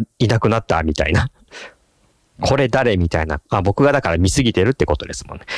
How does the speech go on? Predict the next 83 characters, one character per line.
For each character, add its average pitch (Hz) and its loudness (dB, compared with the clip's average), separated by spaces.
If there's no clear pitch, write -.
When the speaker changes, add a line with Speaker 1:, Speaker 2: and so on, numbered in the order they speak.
Speaker 1:
そ - -2
の 208 2
辺 294 2
も 339 0
う 349 0
ま 427 2
く。 - 2
Speaker 2:
<laughs> 92 -2
そ 127 -2
う - -2
で - -10
す - -10
ね。 82 -8
Speaker 1:
だ 196 0
っ - -6
て、 123 2
ス - 0
レ 170 2
ッ 180 -4
ズ 175 0
は 185 4
あ 175 0
の、 151 2
な 143 2
ん 113 0
だ 80 -2
っ - -10
け、 - -12
時 107 0
間 233 0
制 226 4
限 107 0
み 90 0
た 85 -2
い 80 -4
な 78 -6
機 117 0
能 95 2
が 80 -2
あ 82 -2
り 95 0
ま 95 0
し - -6
た 73 -6
よ 69 -6
ね。 120 -2
Speaker 2:
あ 95 -4
り 92 2
ま 80 0
し - -6
た。 - -6
な 85 -2
ん 78 -8
か、 - -6
自 - -2
分 95 2
で 90 0
設 87 -10
定 85 -2
で 78 2
き 80 -2
ま 78 2
す - -6
け - -8
ど。 - -4
Speaker 1:
そ - 0
う - 2
そ 98 2
う。 - -2
そ 101 0
ろ - 0
そ - -
ろ 82 0
や 92 2
め 101 2
ま 101 0
せ 98 2
ん 87 0
か 80 -2
み 80 -8
た - -6
い 73 -8
な。 - -4